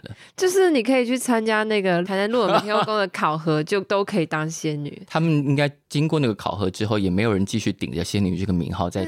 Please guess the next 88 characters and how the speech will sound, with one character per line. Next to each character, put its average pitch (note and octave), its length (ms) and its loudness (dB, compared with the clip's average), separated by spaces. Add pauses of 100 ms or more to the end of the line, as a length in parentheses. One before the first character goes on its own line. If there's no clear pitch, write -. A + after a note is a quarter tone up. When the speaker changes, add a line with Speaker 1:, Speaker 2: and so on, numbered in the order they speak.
Speaker 1:
走 E2+ 160 -8
这 - 80 -10
双 - 220 -2
江 - 120 -10
湖 - 280 -10
吧。 - 20 -8
Speaker 2:
就 - 60 -6
是 D4 60 -8
看 E4 220 -2
他 C#4+ 140 0
们 B3 160 0
要 A3+ 140 0
不 G3+ 80 -8
要 F3+ 160 -4
了， - 220 -10
就 C4+ 120 -2
是 B3+ 160 -6 (240)
<laughs> - 260 -6
那 G4 120 0
个 F4+ 120 -8 (280)
考 B3+ 240 2
核 B3+ 120 4
以 C#4 60 4
后， D4 160 4
他 D#4+ 140 4
就 D#4+ 140 0
有 A#3 120 2
一 F#3+ 100 2
个， G3+ 400 0 (380)
一 C4+ 80 0
个 C4+ 80 2
好 A3+ 180 2
处， A#3+ 200 0
说 B3+ 120 4
他 B3 140 2
可 B3 100 0
以 G#3 120 2
荣 F3+ 180 -2
耀 F#3+ 220 0
一 F#3 100 -2
生 D3+ 380 -4
啦。 - 240 -10
Speaker 1:
真 A3+ 160 0
的 D4+ 40 4
吗？ C4 220 4
Speaker 2:
所 D#4 100 0
以 D4 140 -2
建 C4+ 240 0
议 C4+ 80 2
有 G#3 140 2
需 A3 160 -2
要 A#3 140 2
荣 G3+ 200 0
耀 G#3 180 0
一 G3+ 120 -4
生 - 200 -2
的 F#3 140 0
人 D#3 160 -2
都 G3+ 180 -2
可 G3+ 140 -2
以 F3 60 0
去 F#3+ 120 -2
参 F#3 300 -4
与 - 20 -2
仙 F3 240 -4
女 D#3+ 140 -4
选 D#3 320 -10
拔。 - 120 -10
Speaker 1:
等 D#3+ 120 -4
下 - 20 0
那 A3 120 2
个 G3 40 4
考 F2+ 220 -2
核 G2+ 100 2
怎 G2+ 140 0
么 F#2 100 2
做 A#2+ 140 0
到 G#2+ 140 2
荣 F#2+ 260 2
耀 G#2+ 160 2
一 F#2+ 100 0
生 F2 240 0
这 F2+ 80 0
件 E2 140 2
事 D#2+ 140 -6
情？ - 200 -8 (220)
Speaker 2:
我 A#3 120 -8
是 C#4+ 180 -2